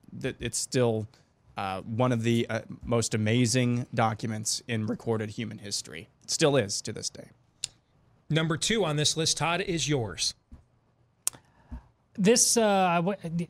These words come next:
Speaker 3: two thousand twelve. See, that's, I, I was trying to figure out in my head. Uh, it, I didn't think it was quite a decade ago, but this is the time when I had,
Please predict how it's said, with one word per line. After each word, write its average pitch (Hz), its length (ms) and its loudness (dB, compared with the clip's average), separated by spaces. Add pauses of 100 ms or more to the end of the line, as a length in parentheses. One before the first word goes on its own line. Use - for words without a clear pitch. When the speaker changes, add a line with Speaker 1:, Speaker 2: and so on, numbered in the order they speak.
(120)
Speaker 3:
two 214 140 0
thousand 196 320 2
twelve. 170 260 2
See, - 140 -4
that's, 175 280 -2 (240)
I, 160 520 -4
I 160 80 2
was 143 180 -2
trying 185 220 2
to 143 100 0
figure 160 460 0
out 165 160 4
in 147 100 0
my 139 140 0
head. 139 340 0
Uh, 139 40 -6
it, 147 520 -4
I 156 100 -2
didn't 165 220 2
think 180 160 -2
it 175 40 0
was 160 100 0
quite 175 180 2
a 160 60 2
decade 147 340 0
ago, 131 220 -4
but 135 160 -2
this 190 180 2
is 185 100 0
the 170 100 2
time 165 320 2
when 147 100 0
I 156 180 2
had, 147 500 0